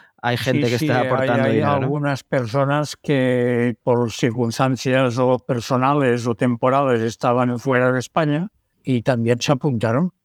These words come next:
Speaker 1: Ujú.
Speaker 2: y participan.
Speaker 1: Y con eso, a ver, que tenía por aquí los datos, habéis llegado a un total de seiscientas quince personas o entidades que han aportado hasta dos coma ocho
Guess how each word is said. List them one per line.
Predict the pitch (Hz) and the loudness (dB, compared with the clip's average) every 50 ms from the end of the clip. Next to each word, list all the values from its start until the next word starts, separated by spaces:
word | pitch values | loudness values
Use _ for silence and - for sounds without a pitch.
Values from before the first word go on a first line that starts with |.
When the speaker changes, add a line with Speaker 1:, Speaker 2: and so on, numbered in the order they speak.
| _ _ _ _ _ - | _ _ _ _ _ -2
Speaker 1:
Ujú. | 120 110 110 101 104 - | 0 0 0 0 -2 -4
Speaker 2:
y | 131 | -4
participan. | - - 120 - - - - - 104 92 - 160 135 117 - _ _ _ _ _ _ _ _ | -2 -2 -2 -2 -6 -6 -4 -2 -2 0 0 -2 -2 -4 -8 _ _ _ _ _ _ _ _
Speaker 1:
Y | - 117 113 | -4 -4 -2
con | - - 110 113 | 0 0 2 2
eso, | 120 127 - - 151 151 147 - | 2 0 0 0 0 0 0 0
a | - 113 | 0 0
ver, | 113 113 110 | 0 0 0
que | 107 98 | -2 -4
tenía | 110 104 110 113 | -2 -2 -2 0
por | 113 117 113 | 0 0 0
aquí | 110 110 110 | 0 -2 0
los | 110 107 107 | 0 0 0
datos, | 113 120 - - 143 147 - - - _ | 0 0 0 0 -2 -2 -4 -8 -10 _
habéis | - 107 107 110 110 | -2 0 0 0 0
llegado | 117 120 113 107 104 101 98 98 92 - - _ _ _ _ _ _ _ _ - | 0 0 0 0 2 2 2 2 0 -2 -4 _ _ _ _ _ _ _ _ -2
a | 104 107 | 0 2
un | 110 120 127 127 - | 2 2 0 0 0
total | - 117 - 117 135 156 175 185 - | -2 -2 0 0 -2 -2 -4 -6 -10
de | - - 113 110 107 - - | -8 -4 0 0 0 0 -2
seiscientas | - - - 117 113 107 - - - - 135 139 151 160 156 - 160 165 156 - - - | -4 -4 0 0 0 0 -2 -6 -6 -2 0 0 2 0 0 0 0 -2 -2 -4 -8 -8
quince | - - 143 151 151 - - 170 165 | -6 -2 -2 -2 -2 0 -2 -2 0
personas | - 113 104 - - 131 147 165 180 156 | 0 -2 0 0 0 0 2 2 2 2
o | |
entidades | 123 113 - - 117 117 123 143 156 - | 2 2 2 2 2 2 2 0 0 -2
que | - - 123 | -4 -2 -2
han | 120 | 0
aportado | 123 123 - 123 123 - 131 139 156 165 180 - - - | 0 0 0 -2 0 0 0 0 2 0 -2 -2 -2 -2
hasta | 123 117 - - - 110 104 - - | -2 -2 -2 -2 0 0 0 0 -2
dos | 98 107 123 143 - | -2 -2 -2 -2 -2
coma | - - 147 139 123 117 127 | -2 -2 -2 0 2 2 2
ocho | 139 139 - - 170 190 - | 0 0 0 -2 -2 -2 -4